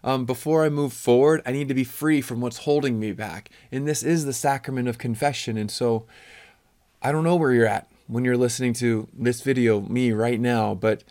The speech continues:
just to consider where, when's the last time that I've, that I've been to confession? And maybe even to consider making a good confession, a whole, thorough examination, and just bringing it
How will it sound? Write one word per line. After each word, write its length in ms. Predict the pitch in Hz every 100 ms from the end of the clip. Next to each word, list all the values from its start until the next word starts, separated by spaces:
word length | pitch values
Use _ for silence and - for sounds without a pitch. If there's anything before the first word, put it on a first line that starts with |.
| _ -
just 180 | 151 -
to 60 |
consider 440 | 147 143 147 135 127
where, 240 | 139 - - _ _ _ _ _
when's 340 | - 143 151 147
the 80 | 151
last 240 | 151 -
time 180 | 147 139
that 140 | 131
I've, 260 | 127 113 - -
that 100 | 113
I've 120 | 107
been 160 | 127
to 80 | 123
confession? 680 | 117 113 123 117 98 87 95 _ _ _ _ _ _
And 320 | 127 127 131 123
maybe 200 | 151 156
even 160 | 165 143
to 60 |
consider 460 | 131 131 139 123 117 - - _ -
making 240 | 117 123
a 60 | 120
good 400 | 101 - 135 135
confession, 520 | 110 98 101 - 107
a 140 | 104 104
whole, 480 | - - 147 120
thorough 520 | 107 - 139 131 113 110
examination, 720 | 110 117 110 110 117 117 104
and 80 | 107
just 240 | 123 -
bringing 280 | 127 127 117
it 120 | 107